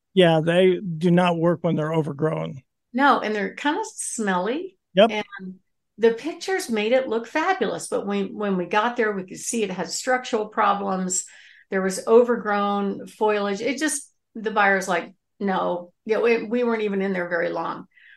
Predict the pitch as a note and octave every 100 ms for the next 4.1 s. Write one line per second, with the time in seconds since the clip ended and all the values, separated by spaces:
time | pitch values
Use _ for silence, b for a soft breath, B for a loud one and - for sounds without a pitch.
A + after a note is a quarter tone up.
0 | _ G3 G3 G3+ A#3 E4 F#4+ A3+ F#3+ -
1 | G3+ F#3+ F3+ F#3 F3+ F3+ F#3 F#3 - F3+
2 | F#3 F#3 F#3+ B3 C4+ G#3 F#3 - G3 F#3+
3 | - A#3+ C#4 - A#3+ G3+ F#3+ F#3+ G3 G3+
4 | -